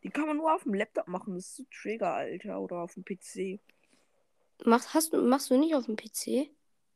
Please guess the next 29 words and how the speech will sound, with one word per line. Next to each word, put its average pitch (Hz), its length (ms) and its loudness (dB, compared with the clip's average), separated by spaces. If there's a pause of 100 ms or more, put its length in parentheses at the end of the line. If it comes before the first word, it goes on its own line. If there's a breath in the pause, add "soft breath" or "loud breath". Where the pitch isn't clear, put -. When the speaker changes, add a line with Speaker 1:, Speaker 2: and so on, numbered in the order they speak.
(120)
Speaker 1:
Ich 185 140 -4
hab 214 120 0
eine 247 260 6
Folge 240 300 -2
mal 220 120 0
auf 214 60 0
dem 208 100 -6
P 196 140 -8
C 202 160 -2
aufgenommen 180 440 -4
und 226 200 -2
mit 220 120 -4
meinem 190 220 -2
Mikro. 185 500 -6 (140)
Weil 175 140 -4
ich 196 100 -4
hab 190 180 2
ja 190 180 0
zum 190 140 -8
Weihnachten 190 320 -4
ein 190 40 0
Mikro 233 300 -4
gekriegt, 226 440 -10
aber 185 180 -2
hab 185 180 -4
keinen 180 180 -8
Laptop 175 360 -6
oder 170 200 -12
so. 185 240 -10